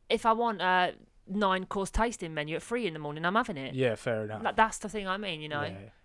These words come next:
Speaker 1: Anyway.
Speaker 2: What have you got for me now?
Speaker 1: I, we're sticking to Singapore. I've gone for Raffles.
Speaker 2: Oh, you've gone for Raffles.
Speaker 1: So, um, I think the guy that, like, discovered Singapore.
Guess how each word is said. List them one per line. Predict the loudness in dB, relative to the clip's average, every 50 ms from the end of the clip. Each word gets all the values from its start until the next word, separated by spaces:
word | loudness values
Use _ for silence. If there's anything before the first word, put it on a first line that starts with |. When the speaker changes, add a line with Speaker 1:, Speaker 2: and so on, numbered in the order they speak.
| _ _ _ _ _ _ _ _ 4
Speaker 1:
Anyway. | 4 4 4 2 0 -2 2
Speaker 2:
What | 4 4 6
have | 6 6
you | 6
got | 6 6 6
for | 4 4
me | 6
now? | 8 10 10 10 8 6 4 -2 _ -20 _ _ _ _ _ _ _ -14 -14 _ -18 -20 _ _ _ _ _ _
Speaker 1:
I, | 4 4 4 4 0 -2
we're | -2 -2
sticking | 0 0 -2 -2 -2 -4
to | -4 -2
Singapore. | -4 -4 -4 -2 -2 0 0 2 0 -2 -4 -10 _ _ _ _ -12
I've | -6 -4
gone | -4 -4 -2
for | 2 4
Raffles. | 6 6 6 4 0 -4 -4 -4 -6 -8 -4 4
Speaker 2:
Oh, | 8 8 8
you've | 8 8 6
gone | 4 2 2
for | 4 6
Raffles. | 6 6 6 6 2 -2 -6 -6 -8 -12 -10
Speaker 1:
So, | -2 2 4 4 4 2 -2 -8 _ _ _ _ _ _ _ 4
um, | 6 6 6 4 2 -2 -6 -8 -8 -4 -2
I | 2
think | 2 2 2 0 -2 _
the | -8 -6
guy | -2 2 2 2 2
that, | 2 0 -2
like, | -4 -4 -6
discovered | -6 -8 -8 -4 -2 -2 -2 -2 -2 -6 -8
Singapore. | -8 -8 -8 -8 -8 -6 -4 -4 -2 -2 -4 -6 -10